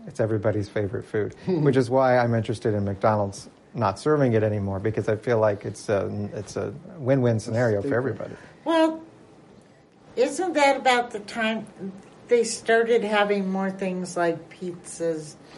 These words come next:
Speaker 3: more
Speaker 2: Ribs?
Speaker 1: According to my research, what happened was, um, McDonald's was not doing very well at dinner time. Places like Pizza Hut were doing much better at dinner time. And so they des-, decided that they needed to compete.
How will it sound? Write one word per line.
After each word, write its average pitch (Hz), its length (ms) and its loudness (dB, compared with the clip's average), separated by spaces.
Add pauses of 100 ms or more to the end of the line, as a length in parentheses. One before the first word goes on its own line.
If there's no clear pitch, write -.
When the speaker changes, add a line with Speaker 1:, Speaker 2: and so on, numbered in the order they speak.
(100)
Speaker 3:
more 151 340 2
Speaker 2:
Ribs? 120 920 0
Speaker 1:
According 180 320 0
to 131 80 0
my 113 140 4
research, 101 580 -2
what 107 400 0
happened 131 480 0
was, 92 500 -2 (300)
um, 90 340 0 (140)
McDonald's 117 840 2
was 113 200 -4
not 110 180 2
doing 117 260 2
very 110 200 4
well 104 220 4
at 107 100 -6
dinner 120 260 0
time. 139 380 -4 (500)
Places 110 340 2
like 113 220 4
Pizza 123 320 0
Hut 135 240 2
were 123 80 -2
doing 117 260 0
much 117 240 -4
better 113 220 2
at 117 140 -2
dinner 113 200 -4
time. 123 360 -4 (420)
And 117 100 -6
so 117 140 4
they 117 140 4
des-, 107 280 -4
decided 120 460 2
that 113 120 -2
they 110 120 -2
needed 101 280 -2
to 107 140 -4
compete. 117 580 -2